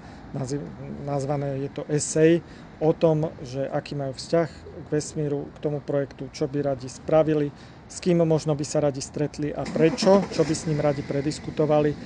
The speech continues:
A toto sa týka ako tých stredoškolákov, tak aj tých vysokoškolákov, kde ale sa počíta s trošku inou, iným levelom tých projektov.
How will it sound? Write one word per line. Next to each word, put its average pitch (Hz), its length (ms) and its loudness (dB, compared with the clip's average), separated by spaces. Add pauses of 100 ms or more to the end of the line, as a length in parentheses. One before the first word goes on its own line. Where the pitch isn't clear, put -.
(320)
A 147 80 2
toto 170 240 6
sa 165 80 4
týka 151 320 0
ako 156 160 -2
tých 160 160 -2
stredoškolákov, 143 800 -2 (320)
tak 160 240 6
aj 165 320 2
tých 156 80 2
vysokoškolákov, 147 880 2
kde 151 240 4
ale 143 240 -2
sa 143 160 -2 (800)
počíta 165 400 6
s - 80 -6
trošku 156 400 2
inou, 160 400 6 (640)
iným 156 320 4
levelom 180 320 8
tých 170 240 -2
projektov. 170 400 6